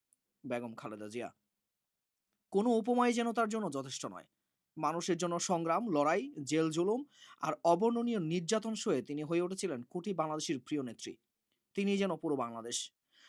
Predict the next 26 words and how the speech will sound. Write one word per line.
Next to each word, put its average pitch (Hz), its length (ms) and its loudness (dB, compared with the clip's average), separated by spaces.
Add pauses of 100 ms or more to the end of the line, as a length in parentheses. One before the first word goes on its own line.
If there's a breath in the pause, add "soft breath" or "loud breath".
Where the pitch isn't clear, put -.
আর 139 140 4
সংগ্রামের 185 500 2
স্বদেশ 196 440 0
হয়ে 202 100 4
ওঠা 190 200 2
নেত্রীকে 175 400 -2
বিদায় 165 300 4
জানাতে 160 300 0
মানুষের 151 400 -2
ঢল 147 220 0
নামে 143 220 -4
জনাকীর্ণ 156 560 -4
মেট্রোপলিটন 151 640 -4
পরিণত 139 300 -4
হয় 131 200 2
জনসমুদ্রে। 120 720 -6 (920)
দেশভরা 190 420 6
ভালোবাসা 180 480 2
নিয়েই 180 320 0
অনন্তের 185 400 -2
পথে 180 220 -4
যাত্রা 156 320 -2
করলেন 156 380 0
বেগম 143 240 -2
খালেদা 123 340 -6
জিয়া। 110 260 -8